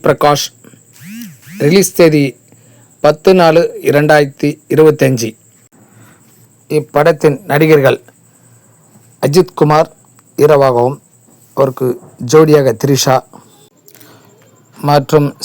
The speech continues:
சிம்ரான், பிரபு, யோகி பாபு, கிங்ஸ்லே, அர்ஜுன் தாஸ், பிரசன்னா, சுனில், ஜாக்கி ஷராப் மற்றும் பலர் இப்படத்தில்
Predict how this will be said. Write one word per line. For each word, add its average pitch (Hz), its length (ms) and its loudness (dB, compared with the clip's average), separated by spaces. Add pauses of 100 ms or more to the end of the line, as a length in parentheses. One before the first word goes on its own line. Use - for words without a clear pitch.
சிம்ரான், 151 480 0 (2000)
பிரபு, 165 500 4 (800)
யோகி 156 320 2
பாபு, 143 300 2 (380)
கிங்ஸ்லே, 151 440 2 (840)
அர்ஜுன் 147 320 0
தாஸ், 147 360 0 (160)
பிரசன்னா, 143 440 0 (600)
சுனில், 156 420 0 (460)
ஜாக்கி 147 400 0 (100)
ஷராப் 143 300 0 (1400)
மற்றும் 151 440 0
பலர் 151 280 0
இப்படத்தில் 147 600 -2